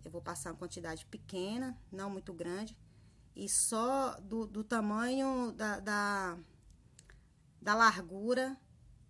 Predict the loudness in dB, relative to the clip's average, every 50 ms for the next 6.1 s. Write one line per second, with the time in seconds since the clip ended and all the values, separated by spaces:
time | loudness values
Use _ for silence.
0 | -20 -20 -20 -20 -20 -20 -20 -20 -20 -20 -20 -20 -20 -20 -20 -20 -20 -16 -12 -10
1 | -6 -4 -2 -2 0 2 2 2 2 2 0 0 -2 -4 -4 -2 -4 -4 -6 -4
2 | -2 -2 0 2 2 0 -2 -4 -8 -12 -16 -18 -20 -20 -20 -20 -16 -14 -10 -8
3 | -6 -6 -4 -6 -8 -8 -8 -6 -6 -4 -4 -6 -6 -6 -8 -8 -8 -8 -10 -14
4 | -18 -20 -20 -20 -20 -20 -20 -20 -20 -20 -20 -20 -20 -20 -20 -20 -20 -20 -20 -20
5 | -20 -20 -20 -20 -20 -20 -20 -20 -20 -20 -20 -20 -18 -16 -16 -18 -18 -20 -20 -20
6 | -20